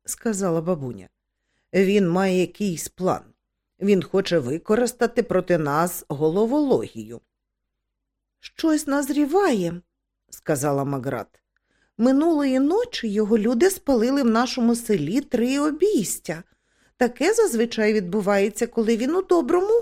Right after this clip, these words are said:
гуморі. Та й його новий сержант ледь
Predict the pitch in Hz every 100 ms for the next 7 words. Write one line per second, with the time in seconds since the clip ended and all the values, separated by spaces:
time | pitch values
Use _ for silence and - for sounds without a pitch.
0 | 427 330 220 240 254 - _ _ _ _
1 | _ - 254 240 254 247 220 220 247 240
2 | 233 233 226 233 233 247 247 269 453 494
3 | 466 _ - - - 254 285